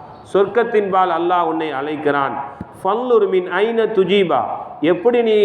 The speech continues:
அல்லாஹ்வுக்கு பதில் அளிக்க போகிறார்?" ஒரு ஆள், "என் வீட்டுக்கு வாங்க, என் வீட்டுக்கு வாங்க, என் வீட்டுக்கு வாங்கன்னா, அவன் வீட்டுக்கு உங்களுக்கு எல்லாம் ரெடி பண்ணி வச்சிருக்கிறேன், ஒரு நாள் வந்துட்டு போங்களேன்" அப்படின்னு சொல்லும் பொழுது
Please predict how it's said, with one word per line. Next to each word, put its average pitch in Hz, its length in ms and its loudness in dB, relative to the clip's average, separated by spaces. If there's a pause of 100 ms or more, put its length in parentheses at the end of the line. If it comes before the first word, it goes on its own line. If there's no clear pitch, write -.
(500)
அல்லாஹ்வுக்கு 185 600 0
பதில் 196 240 2
அளிக்க 185 280 2
போகிறார்?" 143 640 0
ஒரு 147 120 0
ஆள், 190 140 2
"என் 175 200 -4
வீட்டுக்கு 190 320 0
வாங்க, 170 260 -2 (460)
என் 147 120 -2
வீட்டுக்கு 185 340 2
வாங்க, 165 560 0 (140)
என் 147 140 2
வீட்டுக்கு 185 440 2
வாங்கன்னா, 170 340 -2 (460)
அவன் 151 160 -2
வீட்டுக்கு 196 520 2
உங்களுக்கு 170 280 -2
எல்லாம் 208 240 0
ரெடி 185 180 -2
பண்ணி 190 220 0
வச்சிருக்கிறேன், 175 560 0 (260)
ஒரு 127 140 0
நாள் 190 180 0
வந்துட்டு 190 320 -2
போங்களேன்" 180 380 2
அப்படின்னு 165 180 -2
சொல்லும் 170 260 0
பொழுது 180 440 2